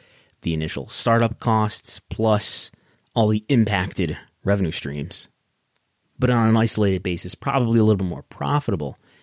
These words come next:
So when we take into account the annual profitability of the W W E Network, we have to attribute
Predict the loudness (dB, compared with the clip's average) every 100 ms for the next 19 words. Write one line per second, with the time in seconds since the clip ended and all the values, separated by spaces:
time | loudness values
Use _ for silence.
0 | _ _ _ _ _ _ _ 2 4 6
1 | 6 4 2 4 2 4 2 2 0 -2
2 | -2 -4 -6 -6 -12 _ _ 0 2 6
3 | 4 2 0 -6 -4 -6 -6 -6 -8 -12
4 | -8 -2 0 -2 -4 -4 -2 -2 -4 -8
5 | -20 _ -4 -2 -2 0 0 0 0 2
6 | 2 2 0 -4